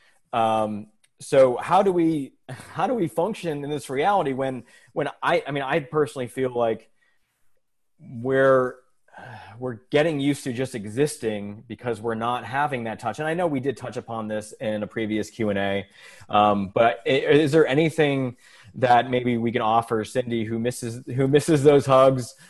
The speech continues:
Um, like, can we live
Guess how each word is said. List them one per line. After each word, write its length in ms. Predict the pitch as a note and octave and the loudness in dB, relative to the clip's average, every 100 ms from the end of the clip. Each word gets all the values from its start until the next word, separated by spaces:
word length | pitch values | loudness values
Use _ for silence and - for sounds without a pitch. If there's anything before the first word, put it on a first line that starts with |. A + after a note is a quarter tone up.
| - _ C3+ | -20 _ -2
Um, 520 | B2 - A#2+ A#2 A2 _ - _ _ _ | -2 0 -2 -2 -8 _ -20 _ _ _
like, 380 | D#3 C3 A#2+ - _ - | 6 6 6 -2 _ -8
can 580 | D#3 D#3+ E3 E3 D#3 - | -2 0 2 0 -4 -12
we 320 | C3 C3 C#3 C3 | -6 -2 0 0
live 720 | B2 C#3 B2+ A#2+ A#2+ A#2+ | 2 4 4 2 -4 -10